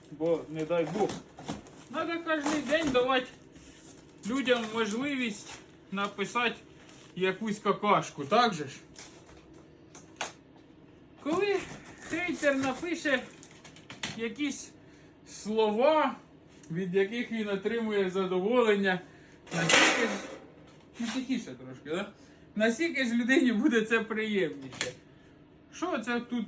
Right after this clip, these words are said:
по-тво-, по-твоєму, може бути заховано? А? В оцих блоках. Я уявлення не маю, але, здається, тут або якась звукова карта, да?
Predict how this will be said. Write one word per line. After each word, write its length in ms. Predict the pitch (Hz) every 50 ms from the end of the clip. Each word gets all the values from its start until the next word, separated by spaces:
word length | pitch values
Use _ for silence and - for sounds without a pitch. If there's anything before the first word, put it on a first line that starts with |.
| - -
по-тво-, 380 | - 208 208 - 220 220 220 202
по-твоєму, 840 | 180 180 208 202 190 - 190 180 185 220 220 220 220 208 202 202 202
може 280 | 202 202 196 190 196
бути 220 | 190 185 196 180 170
заховано? 600 | 180 185 175 - 147 127 127 120 120 117 123 123 131 - - - - - - - - - - - - - - - - - - - -
А? 220 | 175 185 214 254 254 - - - - - - - - - - - - - -
В 80 | 156
оцих 420 | 156 165 - - 180 170 165 160 151
блоках. 420 | 156 156 147 127 113 - - 104 - - - - - - - - - - - - - - - - - - - -
Я 400 | 156 151 165 226 254 262 220 180 170 165 160 165 185
уявлення 560 | 202 202 196 165 151 147 143 143 143 147 143
не 120 | 151 165 185
маю, 320 | 208 254 262 208 156 147
але, 340 | 143 151 160 175 175 170 170 - - - - - - - - - - - - - - - - - - - - - - - - - - -
здається, 640 | 151 147 143 185 196 240 277 285 240 - - 202 175
тут 240 | - 220 214 - - - - - - - - - - - -
або 300 | 165 170 185 190 240 277
якась 560 | 277 269 247 247 254 254 247 214 202 - -
звукова 760 | 196 175 175 196 208 240 233 - - 233 233 247 339 415 427 359
карта, 560 | - - 190 165 151 151 147 143 - 151 147
да? 280 | 147 170 214 262 302